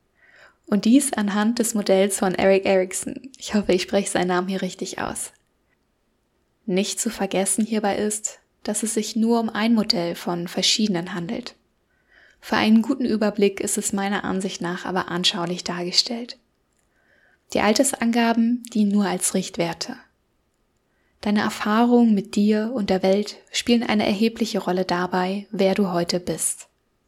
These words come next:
Als Kind konntest du dir deine Bezugsperson nur bedingt bis sogar gar nicht aussuchen.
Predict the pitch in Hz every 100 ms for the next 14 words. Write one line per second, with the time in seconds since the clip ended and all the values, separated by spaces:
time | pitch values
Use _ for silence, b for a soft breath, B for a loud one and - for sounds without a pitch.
0 | _ _ _ _ b b b - 214 214
1 | - 226 262 - - 233 240 - 226 214
2 | 214 202 196 - - 240 - - 226 220
3 | 220 220 220 247 247 - - 254 330 -
4 | - 240 - - - - 233 214 190 208
5 | 202 - 202 208 - - - - 269